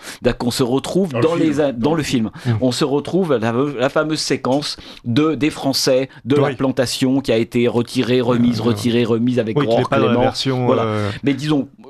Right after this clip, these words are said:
Speaker 1: on, on considère qu'elle y est.
Speaker 3: Mm.
Speaker 1: Elle y est dans la director's cut, elle a été écrite dans le scénario,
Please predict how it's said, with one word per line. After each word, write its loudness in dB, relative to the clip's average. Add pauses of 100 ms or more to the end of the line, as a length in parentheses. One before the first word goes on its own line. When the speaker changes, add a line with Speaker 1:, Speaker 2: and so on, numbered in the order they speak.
Speaker 1:
on, 0
on -2
considère 0
qu'elle 0
y 2
est. -2 (360)
Speaker 3:
Mm. 2
Speaker 1:
Elle 4
y 4
est 0
dans -2
la 0
director's -2
cut, 2
elle -2
a 0
été 0
écrite -2
dans 2
le 0
scénario, 2